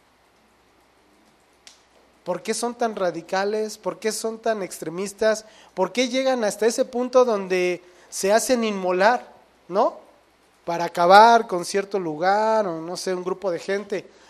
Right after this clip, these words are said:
Porque ellos creen que, que, que al hacer esas obras que consideran buenas, van a tener ese lugar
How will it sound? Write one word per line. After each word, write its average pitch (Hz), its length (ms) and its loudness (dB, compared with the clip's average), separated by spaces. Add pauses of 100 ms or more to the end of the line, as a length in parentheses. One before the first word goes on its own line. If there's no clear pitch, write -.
(120)
Porque 190 260 -2
ellos 247 320 0
creen 240 560 0
que, 175 340 -6
que, 170 160 -20
que 170 140 -6
al 170 120 -4
hacer 262 320 2
esas 294 380 2
obras 202 420 6
que 202 140 -10
consideran 196 540 -4
buenas, 269 440 2 (1120)
van 196 180 0
a 196 100 -2
tener 185 280 -2
ese 202 320 2
lugar 190 480 0